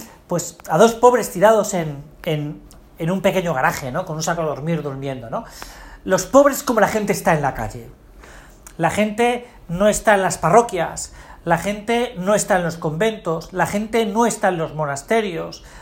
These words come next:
la gente está en la calle. Y a la calle es donde tenemos que ir a buscarlos, ¿no?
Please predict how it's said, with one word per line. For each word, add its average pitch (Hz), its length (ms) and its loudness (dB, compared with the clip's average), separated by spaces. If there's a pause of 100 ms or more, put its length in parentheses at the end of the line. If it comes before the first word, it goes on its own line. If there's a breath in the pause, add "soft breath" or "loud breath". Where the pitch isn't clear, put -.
(120 loud breath)
la 190 100 4
gente 285 260 0
está 220 260 -2
en 160 100 -4
la 123 120 -4
calle. 117 440 -2 (640 loud breath)
Y 202 120 2
a 202 40 8
la 202 80 6
calle 294 480 2
es 240 180 -2
donde 202 220 0
tenemos 175 380 -2
que - 100 -6
ir 147 80 0
a 127 60 0
buscarlos, 113 680 -6
¿no? 220 180 -10